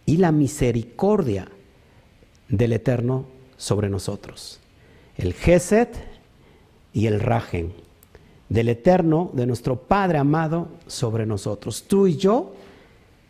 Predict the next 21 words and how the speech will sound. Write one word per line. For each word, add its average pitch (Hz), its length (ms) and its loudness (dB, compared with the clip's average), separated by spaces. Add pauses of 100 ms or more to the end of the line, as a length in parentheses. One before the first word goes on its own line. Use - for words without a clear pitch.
(960)
teníamos 160 460 4
que 139 80 -4
estar 147 220 0
ahí 139 380 2
muriendo 131 580 2
por 123 140 0
el 107 140 -2
pecado. 98 400 -8 (1040)
La 101 140 -2
desobediencia 117 840 2
desató 135 500 0
el 131 100 0
pecado 127 500 -2
y 143 40 2
la 131 120 2
muerte 160 580 2
vino 143 420 0 (1120)
a - 60 -20
consecuencia 127 840 0 (480)
del 110 240 -2
pecado. - 480 -6